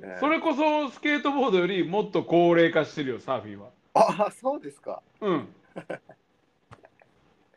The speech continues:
Speaker 2: もう、もともとそういう文化やから、あそこは。
Speaker 1: はい。
Speaker 2: ほぼ、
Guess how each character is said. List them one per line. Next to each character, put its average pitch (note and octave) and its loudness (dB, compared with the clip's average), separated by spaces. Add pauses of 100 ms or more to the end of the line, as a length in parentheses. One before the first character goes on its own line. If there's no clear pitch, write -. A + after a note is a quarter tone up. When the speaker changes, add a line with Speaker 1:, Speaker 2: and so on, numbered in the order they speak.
(160)
Speaker 2:
も A#3 -6
う、 A3 -6
も B3+ -4
と D#4+ 0
も D#4+ 2
と E4 2
そ D4 0
う - 2
い C#4+ 2
う C4+ 0
文 C4+ 0
化 F#3 2
や D3 2
か B2+ -4
ら、 B2 -4
あ A#2+ -10
そ A#2+ -10
こ A#2+ -6
は。 B2 0
Speaker 1:
は B2 -2
い。 - -12 (1800)
Speaker 2:
ほ A#3+ 2
ぼ、 E3+ 4